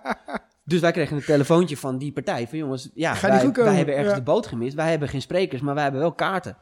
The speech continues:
Speaker 1: Nou ja, toen hebben we met hun een samenwerking kunnen maken. Dus dat heeft ons uiteindelijk ook weer, eh, weer extra omzet gegenereerd. Maar in the end of the road zijn we echt wel, echt, echt nog wel financieel flink het schip
Speaker 2: Ja.
Speaker 1: ingegaan. Of tenminste, hebben, hebben een verlies gedraaid.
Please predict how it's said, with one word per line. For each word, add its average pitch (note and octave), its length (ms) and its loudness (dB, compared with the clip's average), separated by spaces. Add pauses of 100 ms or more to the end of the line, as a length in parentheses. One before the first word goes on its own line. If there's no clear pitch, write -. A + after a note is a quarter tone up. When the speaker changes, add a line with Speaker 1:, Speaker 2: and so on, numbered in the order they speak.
(220)
Speaker 1:
Nou C#3 120 -6
ja, - 60 -8
toen - 140 -20 (180)
hebben B2+ 200 -4
we - 80 -2
met A#2+ 80 -6
hun C3 100 -4
een A#2 60 -6
samenwerking A#2+ 580 -8
kunnen A#2+ 220 -8
maken. G2+ 240 -16
Dus A2 100 -14
dat A2 100 -12
heeft A2 160 -8
ons A2 100 -10
uiteindelijk A2+ 480 -12
ook D3 140 -6
weer, C3+ 340 -4 (520)
eh, - 120 -14 (260)
weer A#2 220 -6
extra C3 280 -12
omzet C3+ 360 -8
gegenereerd. A2 720 -12 (320)
Maar G#2+ 240 -10
in B2+ 120 0
the A#2 80 0
end A#2 140 -2
of G#2+ 80 -6
the A2 80 -10
road A2 180 -8
zijn G2+ 140 -12
we G#2 100 -12
echt A2 140 -14
wel, G#2 380 -14
echt, G2 220 -20
echt C3 140 -14
nog A#2+ 80 -8
wel G#2+ 100 -10
financieel G#2+ 320 -8
flink G#2 200 -14
het G2 100 -18
schip A#2 140 -10
Speaker 2:
Ja. A2+ 100 -2
Speaker 1:
ingegaan. - 440 -16 (300)
Of G#2 120 -18
tenminste, G#2 460 -14
hebben, A2 260 -14
hebben G#2+ 220 -10
een G#2+ 80 -6
verlies A#2 520 -10
gedraaid. - 460 -18